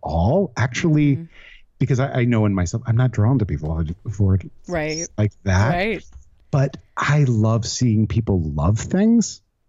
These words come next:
Speaker 1: And
Speaker 2: Yes.
Speaker 1: love
Speaker 2: Yes,
Speaker 1: whatever,
Speaker 2: same.
Speaker 1: even if it's, you know what, even if it's something I could care less about. Like, I don't, I could care less about golf.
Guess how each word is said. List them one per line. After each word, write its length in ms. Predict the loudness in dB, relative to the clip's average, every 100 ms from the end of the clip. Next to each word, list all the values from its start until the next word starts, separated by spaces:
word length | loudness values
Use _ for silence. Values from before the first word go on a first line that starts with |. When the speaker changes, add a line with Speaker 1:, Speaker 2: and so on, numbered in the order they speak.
| -2
Speaker 1:
And 280 | 0 2 2
Speaker 2:
Yes. 300 | 2 2 0
Speaker 1:
love 140 | -2 -4
Speaker 2:
Yes, 260 | -4 0 2
Speaker 1:
whatever, 180 | 2 2
Speaker 2:
same. 440 | 2 2 2 0
Speaker 1:
even 40 | -2
if 120 | 0
it's, 260 | 2 2 2 2 2
you 60 |
know 100 | 2 2
what, 140 | 2 0
even 180 | 0
if 100 | 2
it's 140 | 0 0
something 240 | 0 2
I 80 | 0
could 180 | 0 -4
care 200 | -2 0
less 300 | 0 -2 -6
about. 440 | -10 -8 -6 -4
Like, 140 | -2 0
I 120 | 0
don't, 220 | 2 0
I 80 | -2
could 180 | -4 -4
care 220 | -2 0
less 260 | 0 0 -2
about 380 | -2 -4 -6
golf. 520 | -6 -2 0 -2 -6